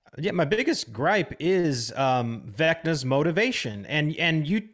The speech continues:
you actually explained it brilliantly. You explained it very succinctly, uh, very articulate.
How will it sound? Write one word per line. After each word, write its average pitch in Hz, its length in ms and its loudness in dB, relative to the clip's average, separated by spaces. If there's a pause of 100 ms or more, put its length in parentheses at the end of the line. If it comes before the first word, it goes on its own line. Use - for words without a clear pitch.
you 233 200 0
actually 254 300 0
explained 202 380 -2
it 117 120 -6
brilliantly. 131 440 -2
You 131 160 -2
explained 180 360 -2
it 180 200 -2
very 165 400 0
succinctly, 165 840 -2
uh, 127 220 -4
very 165 320 0
articulate. 147 680 -2